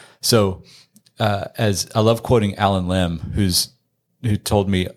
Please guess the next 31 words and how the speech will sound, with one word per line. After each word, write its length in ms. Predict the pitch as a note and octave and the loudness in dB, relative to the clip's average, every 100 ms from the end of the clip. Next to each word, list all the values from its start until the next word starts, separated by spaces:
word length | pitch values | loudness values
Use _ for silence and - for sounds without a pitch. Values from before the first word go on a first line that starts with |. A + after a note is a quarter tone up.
| _ _ - | _ _ -8
multiple 600 | A2 G#2 G#2 G#2+ G2 F#2 | -2 2 2 2 -2 -2
times 360 | F2+ F2 E2+ | 0 0 -2
on 240 | F2 F#2 F2 | -2 -2 -2
topics 400 | - F#2 F#2+ - | 0 -2 0 0
such 220 | - - | 0 0
as 140 | E2+ | -4
this, 240 | F2+ E2 - | -2 -4 -2
we're 80 | G#2+ | 0
looking 360 | A2+ A2+ G2+ | 0 0 -2
for 260 | F#2+ G2 F2+ | -2 -4 -4
t-shirt 440 | - G#2 - E2+ | 0 0 0 0
sizes, 460 | - D#2+ D2+ - - - - - _ | 0 -2 -4 -10 -14 -18 -20 -20 _
not, 440 | G2+ F#2+ F2+ - _ - | 0 2 2 -2 _ -4
like, 300 | F2+ F2 - G#2+ | 0 0 -4 -8
the 120 | G2+ | -6
tailored 400 | - F#2 F2 D#2+ | -2 0 0 -2
shirt 260 | - E2 F2+ | -2 -2 -6
measurements. 560 | E2+ F2 F2 - - - | -8 -8 -10 -8 -10 -6
We 140 | G2 | -4
just 240 | G2 B2 - | 0 2 2
wanna 160 | A2+ | 2
know 180 | G#2 G2+ | 2 2
where 200 | F#2 F#2+ | 2 0
you 180 | F2+ F2+ | -2 -4
fall, 360 | - F#2+ E2 - | -2 -2 -2 -6
like, 180 | F2 G#2 | -8 -6
which 320 | G#2+ - E2+ | -6 -6 -2
bucket 280 | F2 - F#2 | -2 -2 -8
you 120 | F#2+ | -8
fall 220 | - E2+ | -6 -6
into. 260 | E2+ - | -6 -8